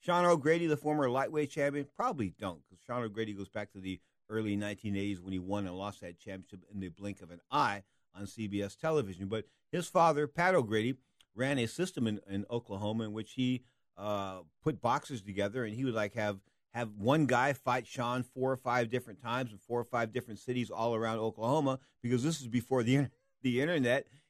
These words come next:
and before, ba-, basically before the internet, when you could do it, before the internet, anything went. So he'd have him, he, Scott Cuddy would fight him in, in, in, in, uh,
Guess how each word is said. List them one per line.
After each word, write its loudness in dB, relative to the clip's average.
and 2
before, 0
ba-, -6
basically 4
before 2
the 6
internet, 4
when 4
you -6
could -16
do 2
it, -4
before -2
the 2
internet, 0
anything 2
went. 4
So 4
he'd 4
have 6
him, -2
he, -4
Scott 4
Cuddy 2
would 0
fight 4
him -2
in, 0
in, -2
in, -2
in, -4
uh, -4